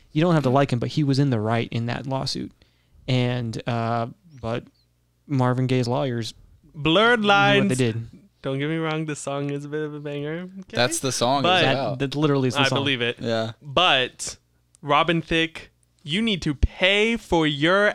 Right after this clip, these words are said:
Speaker 2: actions of writing that song. That song is so gross. That song is so gross if you listen to it.
Speaker 3: Yeah.
Speaker 2: And as a kid, I did not understand,
Speaker 1: Yeah.
Speaker 2: but now I do. And I listened to a podcast with him, and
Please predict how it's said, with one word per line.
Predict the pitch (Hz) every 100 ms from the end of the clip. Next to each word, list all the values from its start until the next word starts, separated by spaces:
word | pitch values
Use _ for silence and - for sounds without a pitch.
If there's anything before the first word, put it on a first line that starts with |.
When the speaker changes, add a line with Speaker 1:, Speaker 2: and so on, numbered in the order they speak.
| -
Speaker 2:
actions | 160 160 - 165 139 127
of | 131
writing | 131 131 139 135
that | 123 127
song. | - 123 120
That | 139 151
song | 196 190
is | 165 180
so | - 240 240 277
gross. | 277 311 359 370 330 214 - - - -
That | - 254
song | 269 269
is | 269
so | - 254 240
gross | 220 226 220
if | 214
you | 180 185
listen | 175 165 165
to | 143 131
it. | 120 - -
Speaker 3:
Yeah. | 85 87
Speaker 2:
And | 104 165
as | 180
a | 208
kid, | - 196 180
I | 156
did | 156
not | 160 165
understand, | 156 151 - 165 151 120 123
Speaker 1:
Yeah. | 110 98
Speaker 2:
but | 135 139 131
now | 147 175
I | 170
do. | 151 175 143 131 - - -
And | 165 170 160 -
I | 196
listened | 247 -
to | 214
a | 165
podcast | - 131 143 170 175 - - - - -
with | 151 165 -
him, | 190 190 185 - _ -
and | 160 160 160 -